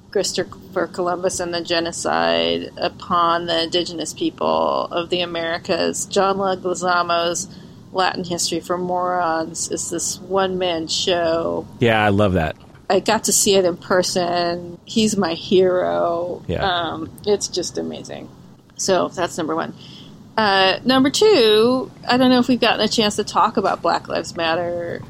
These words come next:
Speaker 1: um, and I just wanna say what some of the things that I did that have been really impactful for me. And one of them is an art project. So I know <laughs> that you had asked me, from time to time you asked me, like,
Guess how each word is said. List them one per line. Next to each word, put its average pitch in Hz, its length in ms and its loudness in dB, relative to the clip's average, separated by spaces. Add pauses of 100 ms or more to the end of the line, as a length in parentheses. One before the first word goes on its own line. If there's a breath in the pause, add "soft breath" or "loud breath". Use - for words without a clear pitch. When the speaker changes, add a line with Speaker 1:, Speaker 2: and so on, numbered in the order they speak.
(120)
Speaker 1:
um, 175 440 -2 (320)
and 180 140 -2
I 170 100 0
just 180 220 -4
wanna 180 220 -2
say 175 260 0
what - 220 -4 (300)
some 214 360 0
of 220 60 4
the 214 80 4
things 190 380 -4
that 175 120 0
I 175 240 2
did 170 540 0
that - 180 -2 (260)
have 175 140 -12
been 175 220 -4
really - 340 -6
impactful - 920 -6
for 165 140 -10
me. 160 480 -2 (640 loud breath)
And 196 140 2
one 254 160 6
of 269 80 8
them 202 200 4
is 185 120 0
an 185 80 0
art 196 300 2
project. 147 560 -2
So 175 280 -2
I 175 120 0
know 185 440 0
<laughs> 226 40 6
that 285 200 4
you 240 120 6
had 254 200 6
asked 247 360 2
me, 190 240 2 (640 loud breath)
from 254 100 6
time 226 240 4
to 262 80 6
time 220 160 4
you 190 80 2
asked 190 320 2
me, 180 100 0
like, 170 200 0